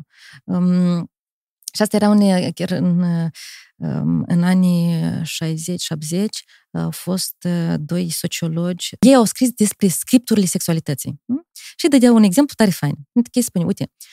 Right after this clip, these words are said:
imaginează-ți, uh, tu ești într-un hotel, sau adică un bărbat. Chiar luăm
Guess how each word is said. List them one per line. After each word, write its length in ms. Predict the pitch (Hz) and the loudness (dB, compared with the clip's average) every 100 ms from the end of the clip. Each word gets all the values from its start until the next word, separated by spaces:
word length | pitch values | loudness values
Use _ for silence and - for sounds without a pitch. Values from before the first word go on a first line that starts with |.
| _ | _
imaginează-ți, 640 | 226 240 269 349 294 - 226 | 2 4 4 2 -2 -2 0
uh, 180 | 233 214 | 0 2
tu 120 | 269 | 0
ești 160 | 247 | 2
într-un 220 | 214 - 180 | 0 0 0
hotel, 460 | 180 - 147 - | 0 0 -2 -2
sau 140 | - 170 | 0 0
adică 200 | 160 170 | 4 4
un 140 | 180 | 6
bărbat. 420 | 208 170 139 - - | 6 4 0 -4 -2
Chiar 300 | 302 311 269 | 0 0 -2
luăm 320 | 214 247 | 2 4